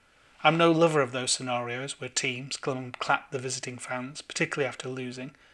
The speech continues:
but the bond between the fans, each other and the team was special indeed by the end of that night. Whilst the disappointment was profound, belief was coursing through veins that something very special was taking shape. Plymouth were dispatched at home park thanks to another vital Garner goal,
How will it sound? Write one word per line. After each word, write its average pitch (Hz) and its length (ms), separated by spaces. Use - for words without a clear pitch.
but 165 140
the 147 80
bond 156 300
between 139 300
the 135 60
fans, 135 420
each 147 200
other 135 180
and 127 140
the 123 40
team 139 380
was 123 140
special 135 420
indeed 127 420
by 123 160
the 123 120
end 120 160
of 127 100
that 135 160
night. 131 300
Whilst 151 260
the 143 60
disappointment 151 720
was 127 100
profound, 127 640
belief 160 400
was 135 140
coursing 147 480
through 135 240
veins 131 460
that - 120
something 160 460
very 131 260
special - 500
was 160 140
taking 127 460
shape. - 480
Plymouth 214 340
were 151 80
dispatched - 560
at - 100
home 143 280
park 139 440
thanks 143 300
to - 80
another 143 280
vital 143 420
Garner 135 420
goal, 139 400